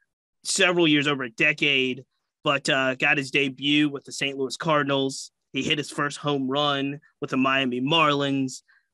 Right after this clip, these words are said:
Then he was, again, an absolute monster in the Korean Baseball League for two <laughs> seasons, uh, and also played, uh, played in,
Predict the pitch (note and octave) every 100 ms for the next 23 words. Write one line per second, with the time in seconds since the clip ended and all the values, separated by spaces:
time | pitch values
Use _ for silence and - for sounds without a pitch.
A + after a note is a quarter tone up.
0 | - D#3 E3 F3 D#3+ C#3+ D3 C3 C#3+ C3+
1 | B2+ C3+ C#3 D#3 D3 - C#3 C#3 C3 -
2 | C3+ C#3+ D3 D3 C#3 - A#2 F#2+ _ _
3 | _ D#3 C#3 C3 D#3 C#3+ C#3 C#3+ - C3+
4 | C3+ C#3+ D3 D3+ - A3 A3 G3+ B3 D3+
5 | C#3+ E3+ - - - - - - F3 E3+
6 | D#3+ D#3+ F3+ G3 G#3 F3+ D#3+ D#3 D#3 D3+
7 | - C#3+ C#3+ - - E3+ D#3+ D3+